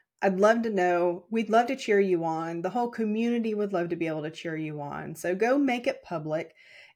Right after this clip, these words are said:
and it'll help solidify for you in your own mind that you have set this intention as you make that public and what your goals are for this year.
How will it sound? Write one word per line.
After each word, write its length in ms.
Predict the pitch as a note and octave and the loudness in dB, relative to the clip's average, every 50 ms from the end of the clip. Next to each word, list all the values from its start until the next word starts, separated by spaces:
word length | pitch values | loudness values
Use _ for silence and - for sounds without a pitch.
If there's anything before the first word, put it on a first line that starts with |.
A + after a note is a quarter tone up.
| - | -2
and 420 | G3 G3+ G3 G3 G3 F#3+ G3 G3 G3 | 2 4 6 6 6 6 4 2 0
it'll 240 | - A3 A3+ E4 F4+ | 0 2 2 2 2
help 260 | - D#4+ D#4+ - - | 4 4 2 2 2
solidify 640 | - - - A3+ A3 A3 A3 A3+ A3+ - A3+ G3+ G3+ | -2 -6 -4 -2 0 2 2 2 0 0 -2 -2 -2
for 160 | G3+ - F#3 | -2 -2 -2
you 440 | F3+ E3+ E3+ F#3 A3+ D#4 G4+ A4 G#4+ - - _ _ _ _ _ _ _ _ _ _ _ _ _ _ _ _ _ _ _ _ _ _ | -2 -2 -2 0 2 2 2 2 0 -6 -20 _ _ _ _ _ _ _ _ _ _ _ _ _ _ _ _ _ _ _ _ _ _
in 220 | - F#3 F3+ F3+ F3+ | -2 0 0 0 0
your 280 | G3 A#3 D4+ F#4 E4+ | 0 2 4 4 4
own 240 | A#3 F#3 E3+ D#3 D3 | 4 2 -2 -4 -6
mind 500 | D3+ - - - - - D3 F#3 G3+ - _ _ _ _ _ _ _ _ _ - | -8 -10 -10 -12 -12 -12 -12 -14 -16 -18 _ _ _ _ _ _ _ _ _ -2
that 300 | E3+ F#3+ - F#3+ G3 - | 0 0 0 0 -2 2
you 140 | B3 E4 F#4 | 4 4 4
have 200 | - A3 G3 - | 4 0 -8 -8
set 340 | - - - C#4+ D4 D4 - | -8 -4 -2 -2 -2 -2 -6
this 200 | B3+ A#3 - B3 | -10 -10 -8 -10
intention 580 | A#3 G#3 - A#3+ A#3+ B3+ A#3 - - - - - _ _ _ _ _ _ _ _ _ _ | -10 -8 -6 -6 -6 -6 -6 -8 -12 -12 -14 -16 _ _ _ _ _ _ _ _ _ _
as 200 | - F3 E3 E3 | -8 -8 -8 -6
you 120 | F#3 G#3 A3+ | -6 -6 -4
make 280 | A3+ G#3 G#3 G3+ - | -2 -4 -4 -6 -8
that 220 | - A3+ A3+ - - | -10 -10 -10 -10 -6
public 520 | - G3 - - - - - - _ _ _ _ _ _ _ _ _ _ _ _ _ | -4 -4 -4 -2 -4 -6 -6 -8 _ _ _ _ _ _ _ _ _ _ _ _ _
and 160 | - F3 F3+ G3 | -12 -10 -8 -6
what 160 | A#3+ B3+ B3 | -6 -6 -6
your 160 | B3+ C4 C4 | -6 -6 -6
goals 400 | A#3+ G3+ F3 D#3 D#3 D#3 - - | -2 -2 -2 -2 -2 -4 -6 -6
are 220 | - C#3+ - - | -8 -10 -10 -12
for 160 | - - F#3 F3 | -12 -12 -12 -10
this 280 | - - - - - | -10 -12 -14 -14 -16
year. 300 | - - - - G#3 - | -16 -14 -14 -16 -18 -20